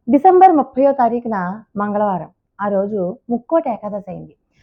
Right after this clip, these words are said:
అయితే ఈ ముక్కోటి ఏకాదశి విధి విధానాలేంటి, నియమాలేంటి, ఏ మంత్రం చదివితే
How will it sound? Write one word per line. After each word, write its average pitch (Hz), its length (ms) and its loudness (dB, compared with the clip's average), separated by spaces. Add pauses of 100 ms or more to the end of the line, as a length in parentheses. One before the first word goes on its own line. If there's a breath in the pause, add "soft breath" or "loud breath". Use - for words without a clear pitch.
(180)
అయితే 311 240 2
ఈ 339 40 2
ముక్కోటి 302 500 2
ఏకాదశి 262 480 -2
విధి 208 240 -4
విధానాలేంటి, 214 720 -4
నియమాలేంటి, 190 680 -8 (460)
ఏ 247 220 4 (320)
మంత్రం 240 380 -4
చదివితే 226 420 -4